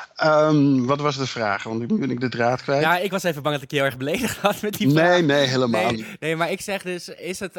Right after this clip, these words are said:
Speaker 2: eh, is het verstandig om, eh, gewoon in het
Speaker 1: Ja.
Speaker 2: algemeen so-,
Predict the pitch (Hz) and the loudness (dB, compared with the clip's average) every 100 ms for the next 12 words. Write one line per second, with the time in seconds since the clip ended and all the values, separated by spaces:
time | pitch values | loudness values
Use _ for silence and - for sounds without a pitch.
0 | - 147 147 147 139 127 80 87 170 - | -10 -4 -2 0 -2 -6 -8 -8 -8 -10
1 | 147 170 170 151 156 151 143 - - - | -2 -2 -2 -2 -2 -2 -6 -16 -20 -18
2 | - 170 170 147 135 156 165 160 156 175 | -8 -6 -6 -8 -4 -2 -2 -2 -2 -2
3 | 175 - _ 147 - 151 110 | -2 -10 _ -16 -12 -10 -10